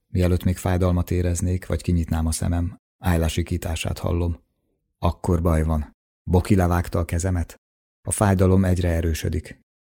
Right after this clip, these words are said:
Kinyitom a szemem. Látom, hogy vér csepeg a csuklomból, az óra alól. Boki egyik kezében a kisbalta, a másikkal egy mozdulattal lekapja az elvágott acélszíjú órát a karomról,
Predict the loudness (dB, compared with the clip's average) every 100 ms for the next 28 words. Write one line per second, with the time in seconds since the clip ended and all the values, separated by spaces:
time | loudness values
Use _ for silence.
0 | _ -4 0 2 2 0 0 0 -2 -4
1 | _ _ _ -2 0 2 2 2 4 2
2 | 2 -2 -2 -2 0 -2 -2 -2 0 0
3 | -2 -4 -2 0 0 0 0 0 -2 -6
4 | _ _ _ 2 4 6 4 4 2 0
5 | 2 2 2 0 0 -2 0 -2 -2 -6
6 | -4 2 4 4 2 0 2 4 4 2
7 | 2 0 0 0 0 0 -2 -2 -2 0
8 | 0 0 0 0 -2 -2 -4 -2 -2 -2
9 | -4 -2 -2 -2 -2 -2 -2 -2 -2 -4
10 | -2 0 0 0 0 -2